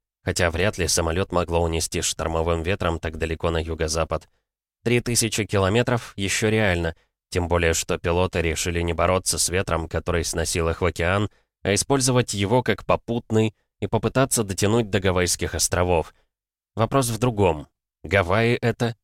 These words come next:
или не Гавайи? «Но этого и следовало ожидать», подвёл итог Шелестов, вытряхивая из ботинка мелкие камешки. «На материк надеяться было бы глупо, а вот то, что признаков жилья мы не видим даже с такого наблюдательного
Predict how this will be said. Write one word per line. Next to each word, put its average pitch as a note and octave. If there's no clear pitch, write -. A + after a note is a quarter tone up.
или F2+
не F2+
Гавайи? F2+
«Но C3
этого C3+
и B2
следовало A2
ожидать», F2+
подвёл E2
итог -
Шелестов, G#2
вытряхивая G#2+
из F#2
ботинка G#2+
мелкие F#2
камешки. D2+
«На F#2
материк B2+
надеяться B2+
было B2
бы A2+
глупо, F2+
а D#2
вот E2
то, G2
что -
признаков G2
жилья F2+
мы F#2+
не F2+
видим F#2+
даже F2+
с -
такого F#2
наблюдательного F2